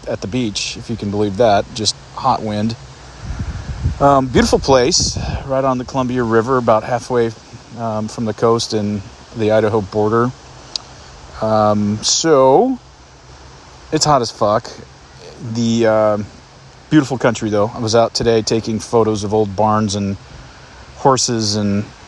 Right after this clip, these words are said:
homesteads that are long gone, and, um, had a lot of fun doing that, and Huckleberry and I got in the river a little bit, although, update, the ankle that, uh,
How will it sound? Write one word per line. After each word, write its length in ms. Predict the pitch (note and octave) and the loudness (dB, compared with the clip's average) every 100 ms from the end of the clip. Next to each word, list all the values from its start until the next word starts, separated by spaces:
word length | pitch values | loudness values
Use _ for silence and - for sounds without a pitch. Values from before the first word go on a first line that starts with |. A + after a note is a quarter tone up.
| - - - - - - - - - A#2+ - - | -20 -20 -20 -14 -14 -14 -16 -18 -16 -16 -16 -16
homesteads 880 | - - G3+ D3 C3+ - B2 A#2+ A#2 | -8 -2 2 2 2 4 4 4 0
that 140 | B2 A#2 | 0 2
are 100 | A#2 | 2
long 320 | A#2+ B2 A#2+ | 2 2 2
gone, 400 | A#2 A#2+ A#2+ A#2+ | 2 4 4 2
and, 220 | A2 A2 - - - - - - - | 0 -4 -8 -20 -20 -20 -20 -16 -4
um, 480 | A2+ A2+ A2 A2 A2 - - - - - | 0 2 2 0 -2 -8 -20 -20 -18 -8
had 180 | - C#3 | 0 4
a 40 | |
lot 140 | B2 A#2 | 4 2
of 60 | |
fun 220 | - B2 | 2 2
doing 240 | A2 A#2 A2+ | 4 2 4
that, 240 | A#2 A#2 | 2 2
and 140 | A#2 A2+ | 0 -4
Huckleberry 400 | B2 A#2 A2+ A2+ | -4 0 0 2
and 80 | |
I 80 | A2+ | 0
got 140 | A2 A2 | 0 -2
in 40 | |
the 80 | A2 | 0
river 220 | A2+ A2 | 2 2
a 40 | |
little 220 | G#2+ G#2 G2+ | 2 0 2
bit, 220 | G#2+ A2 - | 2 2 2
although, 800 | B2 A2+ A2 B2+ A#2+ A#2+ C#3+ C#3+ - - - - - - - - - - - - - | 2 2 2 4 4 2 -2 -6 -16 -20 -20 -20 -20 -20 -20 -20 -20 -20 -20 -6 0
update, 800 | E3 D#3+ D3 C3+ F#3 - - | 0 4 4 6 2 -8 -6
the 160 | C3 B2+ | -4 -2
ankle 340 | C3+ C#3 B2+ | -2 -2 0
that, 380 | A2 A2+ A2+ - | 0 0 0 0
uh, 300 | A#2+ A2+ A2+ | 0 2 0